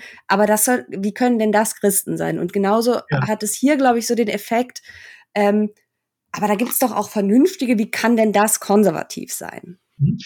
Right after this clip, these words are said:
Speaker 2: Ich glaube aber trotzdem natürlich, dass es trotzdem auch richtig ist, darauf hinzuweisen, dass es hier Radikalisierungsprozesse
Speaker 1: Oh, klar,
Speaker 2: gibt,
Speaker 1: ja.
Speaker 2: ähm, und Eskalationsprozesse, die also nicht sozusagen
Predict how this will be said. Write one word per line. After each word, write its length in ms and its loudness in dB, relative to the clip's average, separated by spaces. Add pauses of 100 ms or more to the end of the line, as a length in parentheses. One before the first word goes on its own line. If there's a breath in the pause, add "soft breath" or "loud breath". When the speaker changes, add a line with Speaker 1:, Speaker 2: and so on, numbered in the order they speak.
(180 loud breath)
Speaker 2:
Ich 140 -2
glaube 240 -8
aber 180 -6
trotzdem 440 -4
natürlich, 300 -6
dass 140 0
es 100 -6
trotzdem 460 -6
auch 240 -4
richtig 380 -4
ist, 180 -6
darauf 240 -6
hinzuweisen, 500 -2
dass 120 0
es 60 -4
hier 140 0
Radikalisierungsprozesse 1080 -2
Speaker 1:
Oh, 40 -2
klar, 140 -2
Speaker 2:
gibt, 220 -6
Speaker 1:
ja. 180 -12 (300)
Speaker 2:
ähm, 140 -2
und 160 -2
Eskalationsprozesse, 1400 -4
die 120 -2
also 180 -2
nicht 200 -2
sozusagen 560 0